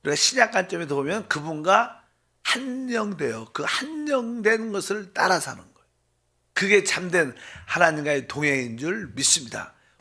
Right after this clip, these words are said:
우리가 이렇게 하나님과 동행을 지속적으로 하면 바로 우리 인류의 근본적인 문제, 사망, 죽음이 있습니다. 뭐 죄의 싹은 사망이니까.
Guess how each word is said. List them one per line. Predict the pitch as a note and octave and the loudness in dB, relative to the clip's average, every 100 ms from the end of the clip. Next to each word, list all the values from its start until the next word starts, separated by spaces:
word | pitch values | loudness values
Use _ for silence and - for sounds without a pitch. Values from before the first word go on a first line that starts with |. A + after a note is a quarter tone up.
| - | 0
우리가 | F3+ G#3 | 4 6
이렇게 | F3+ G#3+ | 4 4
하나님과 | - - A3+ G3 G3 G3+ F#3+ | 2 4 4 2 0 0 0
동행을 | D#3+ F3+ F#3+ G#3 G3 - | -8 -6 -4 -4 -4 -8
지속적으로 | - - - - - _ - E3 F3+ F3+ | -6 -4 -4 -8 -14 _ -8 -6 0 0
하면 | D#3 B2+ G#3+ G#3 G#2 - _ _ _ _ _ | 0 0 2 2 0 -16 _ _ _ _ _
바로 | - D#3 | 0 2
우리 | E3+ F#3 E3+ | 4 2 0
인류의 | E3 G#3+ G#3+ G#3+ G3 | 0 0 4 6 6
근본적인 | - F#3 F#3 G3 F3+ F#3 F3+ | 4 0 2 2 2 0 0
문제, | C#3+ D#3 F#3 F#3+ B2+ - _ | -6 -6 2 2 2 -4 _
사망, | - - - F3 F3 D3 A2+ | -2 0 2 2 2 0 -2
죽음이 | - F#3+ F#3 G#3 C3+ | -4 -4 -4 -8 -8
있습니다. | F2 - - - _ _ - - | -10 -12 -16 -20 _ _ -16 -6
뭐 | - | -4
죄의 | - E3+ F#3 | 2 4 4
싹은 | F3+ D#3+ D#3 D#3 | 6 4 4 0
사망이니까. | - B2 D3 C#3+ G#2+ F2 - - | -6 -6 -4 -4 -6 -14 -16 -18